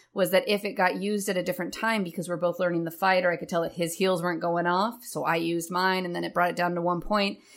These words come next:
It was about having, I hate spamming, um, Sucker because it gives a shield, but that was really at the, at certain points, that would be my only A O E heal option. And it was frustrating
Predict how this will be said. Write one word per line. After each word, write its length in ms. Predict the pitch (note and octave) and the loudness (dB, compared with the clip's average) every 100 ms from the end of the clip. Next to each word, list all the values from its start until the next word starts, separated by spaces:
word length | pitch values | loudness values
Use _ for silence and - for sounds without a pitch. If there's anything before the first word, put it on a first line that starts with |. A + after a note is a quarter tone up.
| - | -8
It 100 | - | 0
was 140 | F#3+ E3 | 0 2
about 260 | E3+ E3+ - - _ - | 4 4 2 -14 _ 2
having, 180 | G#3 - | 2 6
I 140 | G3 G3 | 6 6
hate 320 | G3 G#3 - | 2 0 0
spamming, 600 | - G3 F#3+ F#3+ F3+ F3 - F#3+ | -4 0 2 2 -2 -4 -6 -2
um, 280 | F3 F3 F#3 | -2 -2 -4
Sucker 600 | - F3 G3 A3 B3+ - | -2 -2 0 -2 -2 -8
because 240 | - F3 F3 | -8 -2 -2
it 100 | F3 | -2
gives 200 | F3+ E3+ | -4 -4
a 40 | |
shield, 500 | D#3+ F3 F3+ G#3+ A#3 - _ | -8 -4 0 0 -2 -14 _
but 120 | - F#3 | -2 4
that 240 | G3+ G3 | 4 4
was 200 | F3+ E3 E3 E3 | -2 -4 -8 -6
really 460 | F#3 G#3+ G#3 F#3+ F#3 | 4 4 6 4 4
at 200 | F#3+ F#3 | 2 2
the, 120 | F3+ - | -4 0
at 140 | G3 G3 | -2 0
certain 240 | G#3 F#3 | -2 -2
points, 340 | G3 C#4 A#3 F#3+ | 2 4 4 2
that 80 | |
would 80 | F3 | 0
be 80 | F3 | 0
my 160 | F3+ F3+ | 0 2
only 380 | F#3+ F#3+ F#3 F3 | 2 2 0 0
A 160 | F3+ F3+ | 4 6
O 140 | F3+ | 6
E 100 | E3+ | 2
heal 400 | D#3+ F3 E3+ E3 F3 | -4 -2 0 0 0
option. 560 | E3 - - D3+ - _ _ _ | -2 -4 -8 -8 -10 _ _ _
And 260 | F3+ F3+ F3 F3 - _ | -2 -2 -2 -6 -10 _
it 200 | F#3 F3 | -2 0
was 220 | F3+ E3 | -2 -2
frustrating 800 | - F3 - E3+ E3 D#3+ E3 | 0 -2 2 0 2 2 0